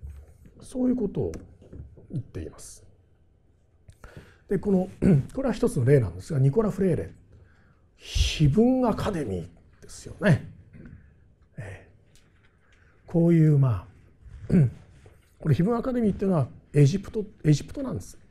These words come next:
エジプト研究。そのことを触れながら、まあ、こういうふうな、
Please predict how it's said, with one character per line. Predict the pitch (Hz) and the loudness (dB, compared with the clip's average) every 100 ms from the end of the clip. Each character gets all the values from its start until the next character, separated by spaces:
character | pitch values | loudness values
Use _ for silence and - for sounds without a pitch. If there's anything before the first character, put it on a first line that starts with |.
| _ | _
エ | 143 | -6
ジ | 147 214 | -6 -8
プ | - | -12
ト | 202 | -12
研 | - 127 | -12 -14
究。 | 98 - - _ _ _ _ _ _ _ _ | -16 -20 -20 _ _ _ _ _ _ _ _
そ | - | -8
の | 214 | -6
こ | 214 214 | -4 -6
と | 220 | -2
を | 185 - - - _ | -2 -4 -12 -20 _
触 | - 143 | -8 -2
れ | 123 | 0
な | 117 107 | 0 -2
が | 120 | -4
ら、 | 240 220 | -4 -4
ま | 151 160 | -2 -4
あ、 | |
こ | - 156 | 0 4
う | 147 | 6
い | |
う | 139 | 6
ふ | 123 120 | 2 -2
う | 95 | -6
な、 | - | -10